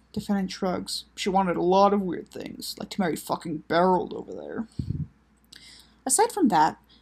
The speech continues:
would it be safe to say that you s-, that she saw you displaying concerning behaviors and traits that you wanted, that, and wanted you to get help for them? I guess.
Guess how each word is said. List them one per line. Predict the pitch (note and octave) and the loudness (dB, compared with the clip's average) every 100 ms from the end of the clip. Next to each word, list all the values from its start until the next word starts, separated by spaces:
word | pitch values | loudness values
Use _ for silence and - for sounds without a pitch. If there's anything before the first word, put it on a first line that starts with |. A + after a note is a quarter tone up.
| _ | _
would | A#3 | -6
it | C4+ | -2
be | D4 | 0
safe | - E4 - | 2 2 2
to | F#4 | 0
say | - F3+ F3+ | 2 2 2
that | - | -2
you | G3+ | -2
s-, | G#3+ - - - | -2 -2 -6 -2
that | A#3 G#3+ | 0 2
she | - C4 D4 | 2 2 2
saw | - - - F#3+ F#3 F#3 - | -2 -2 2 4 6 4 0
you | G#3 G#3 | -2 0
displaying | A3 - - F#3+ F#3 F#3+ | 0 -4 -2 0 2 0
concerning | G3 F#3+ - C#4+ E4 | -2 -2 0 2 2
behaviors | E4 - - - G#3 G#3 | 0 -2 -2 -2 -4 -2
and | G#3+ | -2
traits | - - A3+ - - | -2 -4 -4 -4 -6
that | - G#3 | -4 -2
you | G3+ | 0
wanted, | F#3 G#3+ - G#3 - _ F#3+ | 2 0 -2 -10 -10 _ -4
that, | G#3 | 0
and | G3+ | 4
wanted | G3+ A#3+ B3+ G#3+ | 6 6 4 2
you | A3 | 0
to | G#3 | 0
get | F3+ | -6
help | - B3 - | -6 -8 -8
for | - | -12
them? | - - - _ - _ - _ - | -12 -12 -16 _ -20 _ -20 _ -4
I | F#3+ | 0
guess. | F#3+ E3+ - - - | 2 2 0 -6 -6